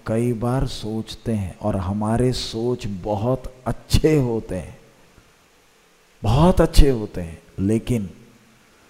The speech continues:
परमेश्वर का सोच कुछ और है।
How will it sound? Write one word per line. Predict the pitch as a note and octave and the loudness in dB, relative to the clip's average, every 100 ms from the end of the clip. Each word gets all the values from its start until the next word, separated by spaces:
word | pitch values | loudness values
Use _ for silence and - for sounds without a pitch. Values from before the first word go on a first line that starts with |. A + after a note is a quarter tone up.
| _ - - A#2+ | _ -20 -10 -4
परमेश्वर | A2+ A2+ B2+ C3 - B2+ | -2 0 0 -2 -2 -4
का | A#2+ A2 | -2 -4
सोच | - G#2+ G#2+ G2+ | -4 -4 -4 -6
कुछ | - G2+ - - | -8 -8 -10 -12
और | - D2+ E2+ E2+ | -8 -4 -2 -2
है। | C2 - - | -6 -12 -20